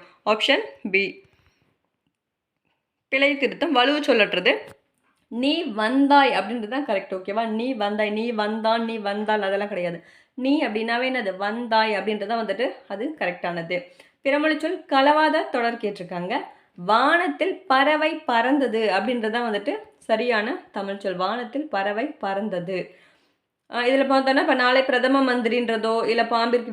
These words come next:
விடம் அப்படின்றது, இதுல வந்துட்டு அலமாரி இதெல்லாம் வந்து தமிழ் சொல் கிடையாது. அப்போ வானத்தில் பறவை பறந்தது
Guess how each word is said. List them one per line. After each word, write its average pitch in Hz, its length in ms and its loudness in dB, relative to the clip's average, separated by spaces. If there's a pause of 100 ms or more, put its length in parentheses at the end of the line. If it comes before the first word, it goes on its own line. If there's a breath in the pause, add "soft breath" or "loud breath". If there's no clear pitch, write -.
விடம் 233 320 0
அப்படின்றது, 208 480 0 (160)
இதுல 226 200 0
வந்துட்டு 220 280 0
அலமாரி 214 480 2
இதெல்லாம் 220 260 0
வந்து 247 160 -2
தமிழ் 208 220 -4
சொல் 214 160 -4
கிடையாது. 180 380 -2
அப்போ 320 120 -8 (140)
வானத்தில் 247 440 -2
பறவை 233 280 0 (140)
பறந்தது 233 420 0